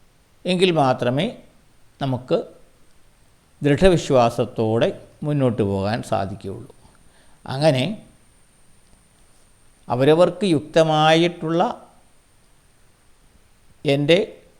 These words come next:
ആ സാരൂപ്യഭാവത്തിൽ മനസ്സുറപ്പിച്ച് ദൃഢവിശ്വാസത്തോടെ എല്ലായ്പ്പോഴും എന്നെ ആരാധിക്കുന്നതിൽ ആരാണോ മുഴുകിയിരിക്കുന്നത് അവരാണ് ഏറ്റവും ശ്രേഷ്ഠരായ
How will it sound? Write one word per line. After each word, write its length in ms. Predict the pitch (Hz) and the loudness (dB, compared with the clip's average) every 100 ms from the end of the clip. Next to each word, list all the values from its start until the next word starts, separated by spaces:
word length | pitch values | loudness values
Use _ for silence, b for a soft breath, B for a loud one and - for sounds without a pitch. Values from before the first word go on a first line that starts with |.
| _ _ _ _ _ _ _ - | _ _ _ _ _ _ _ -8
ആ 120 | 135 | -2
സാരൂപ്യഭാവത്തിൽ 1300 | 147 143 110 135 160 156 175 147 127 117 127 127 170 | 0 0 2 4 4 2 0 2 4 6 4 2 -2
മനസ്സുറപ്പിച്ച് 1160 | 147 113 113 - 127 104 101 95 110 113 143 - - b b b - | -2 -2 -2 0 0 0 -4 -8 -2 2 2 0 -14 b b b -10
ദൃഢവിശ്വാസത്തോടെ 1500 | 139 123 113 156 135 110 127 131 135 143 131 135 127 127 170 - - b b b b - | -4 -4 0 0 0 -2 0 2 2 -2 -4 0 2 2 2 -2 -14 b b b b -12
എല്ലായ്പ്പോഴും 1080 | 92 113 120 127 127 135 135 156 214 - - - _ _ _ _ | -8 -2 2 2 0 2 6 8 6 4 -6 -20 _ _ _ _
എന്നെ 260 | - 113 131 | -6 -4 -2
ആരാധിക്കുന്നതിൽ 1080 | 120 104 107 120 127 143 127 135 143 156 143 | -2 -2 0 2 2 2 0 -4 -2 -2 0
ആരാണോ 500 | 104 101 120 139 160 | -2 0 0 2 0
മുഴുകിയിരിക്കുന്നത് 1160 | 160 117 120 196 135 - 120 117 107 95 - - - - - | -2 -2 -2 -2 -2 -4 -2 -2 0 -2 -6 -14 -20 -20 -8
അവരാണ് 500 | 120 135 110 127 135 - b b b - | -2 0 0 -2 -6 -12 b b b -14
ഏറ്റവും 540 | - - 123 120 123 | -14 -6 -2 -2 -2
ശ്രേഷ്ഠരായ 1000 | 123 - 98 - 135 117 110 107 127 226 | -6 -8 -8 -2 0 2 2 2 0 -2